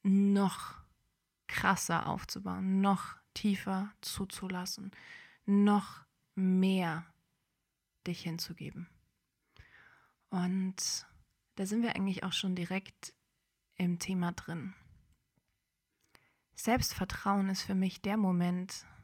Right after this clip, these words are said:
in dem nicht alles so läuft, wie wir es geplant haben, wie unser Ego meint, <laughs> unser,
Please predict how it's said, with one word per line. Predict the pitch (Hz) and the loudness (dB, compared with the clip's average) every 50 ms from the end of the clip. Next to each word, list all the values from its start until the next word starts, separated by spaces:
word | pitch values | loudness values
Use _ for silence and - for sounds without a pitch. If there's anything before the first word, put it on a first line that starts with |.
| - - - _ _ _ _ _ _ _ | -20 -20 -20 _ _ _ _ _ _ _
in | 208 190 185 185 | 0 0 2 2
dem | 185 185 185 | 2 2 4
nicht | 185 202 247 240 - - - - - - - - - - _ _ _ _ _ - | 4 4 2 2 -2 -8 -12 -14 -14 -14 -16 -20 -20 -20 _ _ _ _ _ 0
alles | 190 185 180 180 175 - - | 0 0 0 0 -4 -4 -4
so | - 180 | -4 -4
läuft, | 180 185 180 180 180 170 - - - _ - - - - - - - _ _ _ _ _ _ _ - | -2 -2 -2 -2 -2 -4 -6 -12 -16 _ -16 -16 -16 -20 -20 -20 -20 _ _ _ _ _ _ _ -2
wie | 190 180 175 | -2 0 0
wir | 180 | 0
es | 180 - - | -2 -2 -4
geplant | - 175 - - 185 180 180 180 180 - - | -4 -4 -2 0 0 2 2 0 0 -2 -2
haben, | 202 185 196 185 | -2 0 0 0
wie | 185 185 | 0 0
unser | 185 180 175 - 180 175 175 180 175 - - - - - - - - - - - - - _ _ _ _ | 0 0 0 0 0 0 0 0 -2 -6 -14 -20 -20 -20 -18 -18 -18 -18 -18 -20 -20 -20 _ _ _ _
Ego | 240 247 240 202 220 208 | 4 6 6 8 8 8
meint, | 202 196 196 196 190 196 196 202 196 190 - - 226 208 - - - - - | 10 10 8 8 8 8 8 8 6 6 4 4 4 6 6 4 4 2 -2
<laughs> | - - 196 196 220 214 226 240 | -2 0 2 2 2 2 0 0
unser, | 190 185 180 185 180 175 175 175 175 175 | 0 0 2 2 2 2 2 2 2 0